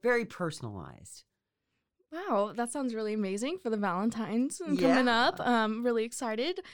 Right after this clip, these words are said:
Speaker 2: Um, my birthday's in February, so of course Valentine's Day is my
Speaker 1: <laughs>
Speaker 2: favorite holiday. Um, go ahead and tell me a little bit more about some of your educational programs and maybe some of your community involvement.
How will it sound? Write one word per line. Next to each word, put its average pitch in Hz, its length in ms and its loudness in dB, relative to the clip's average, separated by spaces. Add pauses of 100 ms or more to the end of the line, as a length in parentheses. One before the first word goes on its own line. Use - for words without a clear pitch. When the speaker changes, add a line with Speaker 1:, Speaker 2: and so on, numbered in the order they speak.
(140)
Speaker 2:
Um, 226 180 4
my 214 120 2
birthday's 214 340 -4
in 214 120 0
February, 214 500 -2
so - 160 -6
of 214 260 -2
course 247 360 0
Valentine's 208 520 -2
Day 208 140 2
is 208 160 4
my 220 180 6
Speaker 1:
<laughs> 277 300 2
Speaker 2:
favorite 330 520 4
holiday. 190 800 4 (460)
Um, 226 360 2
go 302 160 4
ahead 427 160 0
and 427 80 0
tell 392 120 -6
me 381 80 2
a 370 60 2
little 359 100 2
bit 339 160 0
more 311 140 4
about 320 200 2
some 311 80 0
of 294 60 2
your 294 160 -2
educational 320 540 2
programs 190 500 0
and 262 60 4
maybe 311 180 2
some 330 140 -4
of 320 40 -2
your 320 140 -2
community 302 440 0
involvement. 240 640 2